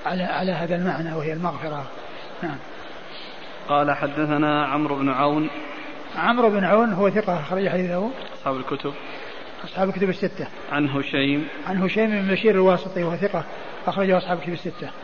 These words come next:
Speaker 2: عن أبي بلج.
Speaker 1: عن أبي بلج وهو
Speaker 2: يحيى بن سليم صدوق ربما أخطأ أخرج له أصحاب السنن.
Speaker 1: وهو صدوق ربما، وهو صدوق ربما أخطأ أخرج له أصحاب السنن.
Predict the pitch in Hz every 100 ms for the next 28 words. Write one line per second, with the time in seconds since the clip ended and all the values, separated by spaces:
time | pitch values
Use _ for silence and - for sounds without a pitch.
0 | - 139 135 139 139 135 135 139 143 139
1 | 143 - - - - 143 175 190 185 180
2 | 196 170 170 170 202 262 - - - -
3 | - - - - - - 370 285 147 -
4 | 135 131 127 - 135 135 143 147 - 127
5 | 135 135 131 131 127 127 127 113 - -
6 | 147 - - 131 127 123 - 123 123 -
7 | 135 127 113 208 180 175 185 180 180 214
8 | 196 190 190 185 202 208 202 202 196 165
9 | 185 185 185 180 180 190 202 196 185 180
10 | 196 - 196 175 196 190 175 180 180 170